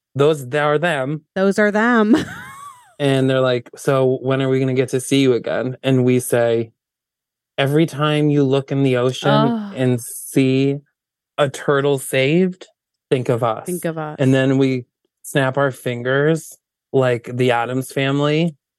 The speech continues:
Speaker 1: A helicopter overhead drops a rope ladder that we both grab
Speaker 2: Oh.
Speaker 1: onto, and it flies away with
Speaker 2: Up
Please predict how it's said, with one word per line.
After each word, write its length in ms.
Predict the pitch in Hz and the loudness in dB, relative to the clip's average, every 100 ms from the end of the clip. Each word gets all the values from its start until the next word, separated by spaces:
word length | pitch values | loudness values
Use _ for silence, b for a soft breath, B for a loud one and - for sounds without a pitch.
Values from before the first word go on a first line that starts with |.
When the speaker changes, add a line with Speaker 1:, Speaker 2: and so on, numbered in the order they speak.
| - | -4
Speaker 1:
A 100 | 123 | -2
helicopter 800 | 117 135 139 139 127 117 - 123 | -2 -2 0 -2 -4 -4 -2 -2
overhead 560 | 123 120 120 120 123 117 | -2 -2 -4 -2 -4 0
drops 360 | 123 113 - 123 | 0 0 -4 -4
a 40 | |
rope 340 | 117 123 117 123 | 0 2 2 -2
ladder 400 | 110 107 110 113 b _ - | -2 -2 -4 -6 b _ -4
that 160 | 117 | -2
we 140 | 113 120 | -2 -2
both 360 | 117 123 123 - _ _ _ | 2 2 0 -4 _ _ _
grab 300 | 135 127 120 | 0 2 0
Speaker 2:
Oh. 40 | 127 | 0
Speaker 1:
onto, 600 | 131 127 - 123 117 117 | 0 -2 -4 -4 -2 -4
and 140 | 123 120 | -4 -6
it 140 | - _ _ _ _ - | -8 _ _ _ _ -2
flies 340 | 127 123 117 | 0 0 -4
away 400 | 120 120 110 87 117 | -2 -2 -2 -6 -6
with 100 | |
Speaker 2:
Up 60 | - | -6